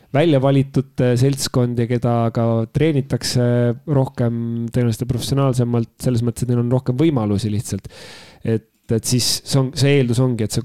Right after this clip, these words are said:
see kolm üks, äh, selline üleolek on täitsa, täitsa eeldatav.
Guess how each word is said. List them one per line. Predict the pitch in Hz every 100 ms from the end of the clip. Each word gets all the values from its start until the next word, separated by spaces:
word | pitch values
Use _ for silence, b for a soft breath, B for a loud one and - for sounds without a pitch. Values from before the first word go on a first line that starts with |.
| -
see | 120 113
kolm | 117 117
üks, | 117 - - 120
äh, | 113 110 110 110 101 _ _
selline | 113 113 107 107 107 120 185
üleolek | 151 110 107 104 110
on |
täitsa, | 107 104 107 104 101
täitsa | 120 113
eeldatav. | 113 90 - -